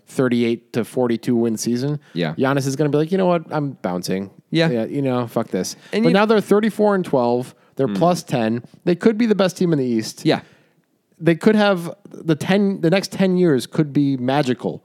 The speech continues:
Speaker 1: for the Bucks.
Speaker 2: Correct.
Speaker 1: It, it,
Speaker 2: I
Speaker 1: I'm,
Speaker 2: mean,
Speaker 1: I'm
Speaker 2: the
Speaker 1: interested to see how it goes.
Speaker 2: The East is just gonna be really fascinating for the next ten years because you've got these teams. I mean, you have three obvious teams, and maybe Indiana's part of this too. I don't know anymore.
Speaker 1: Yeah.
Speaker 2: But, like,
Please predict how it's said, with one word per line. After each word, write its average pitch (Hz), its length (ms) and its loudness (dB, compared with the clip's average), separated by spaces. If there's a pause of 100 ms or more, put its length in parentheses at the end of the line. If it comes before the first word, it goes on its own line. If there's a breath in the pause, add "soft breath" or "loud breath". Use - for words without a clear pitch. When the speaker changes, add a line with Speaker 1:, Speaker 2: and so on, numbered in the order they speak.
(160)
Speaker 1:
for - 100 -4
the 98 80 0
Bucks. 80 420 -8
Speaker 2:
Correct. - 460 -2 (720)
Speaker 1:
It, 147 160 -2 (160)
it, - 140 -14 (560 loud breath)
Speaker 2:
I - 80 -6
Speaker 1:
I'm, 180 60 0
Speaker 2:
mean, 185 200 2
Speaker 1:
I'm 196 200 0
Speaker 2:
the 240 40 4
Speaker 1:
interested 226 300 0
to 175 80 2
see 185 100 0
how 160 140 2
it 113 60 -4
goes. 117 280 0
Speaker 2:
The 156 100 2
East 202 240 2
is 247 120 0
just 175 180 -2
gonna 147 140 2
be 131 80 2
really 110 240 4
fascinating 95 600 -2
for 165 280 4
the 135 80 0
next 92 240 -2
ten 92 180 -2
years 87 240 2
because 104 420 -2
you've 107 140 -2
got 107 300 0 (560 soft breath)
these 131 200 0
teams. 185 320 2
I 123 60 0
mean, 143 140 2
you 151 80 6
have 147 200 0 (140)
three 160 300 2
obvious 156 480 0
teams, 113 480 -2
and 170 180 0
maybe 254 300 2
Indiana's 269 440 0
part 214 220 2
of 202 60 2
this 185 180 0
too. 107 240 2
I 95 80 0
don't 110 160 2
know 85 160 2
anymore. 73 300 -4
Speaker 1:
Yeah. 131 260 -2
Speaker 2:
But, 151 120 0
like, 143 180 0